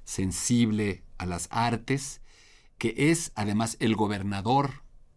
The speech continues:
austriaco de la Alta Italia, que es un Habsburgo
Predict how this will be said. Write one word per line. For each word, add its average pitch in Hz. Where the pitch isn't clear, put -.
austriaco 104
de 107
la 92
Alta 95
Italia, 120
que 110
es -
un 98
Habsburgo 139